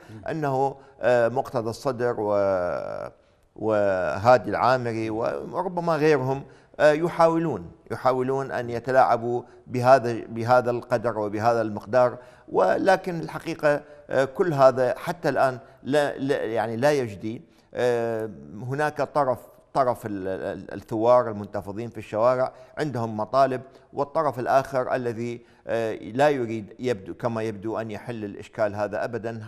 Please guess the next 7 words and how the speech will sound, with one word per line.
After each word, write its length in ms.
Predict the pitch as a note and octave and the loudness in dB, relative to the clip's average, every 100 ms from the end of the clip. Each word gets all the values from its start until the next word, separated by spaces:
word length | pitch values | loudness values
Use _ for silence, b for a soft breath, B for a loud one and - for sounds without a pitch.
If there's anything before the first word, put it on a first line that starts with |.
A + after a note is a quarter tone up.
| - | -12
حتى 220 | F3+ D#3 | -8 -6
الآن 320 | C3 C3+ C3 - b b | -4 -4 -4 -12 b b
الأمور 600 | B2 G#2+ B2+ B2+ C3 - - | -6 -4 -6 -4 -6 -8 -4
واقفة 440 | A#2 A#2+ B2 A2+ | 0 0 -2 -8
في 340 | G#2+ A2 G#2 D2+ | -8 -10 -10 -10
طريق 400 | A2+ G#2 A2 G#2 | -10 -10 -10 -10
مسدود. 360 | G2+ F2 F2 | -12 -12 -14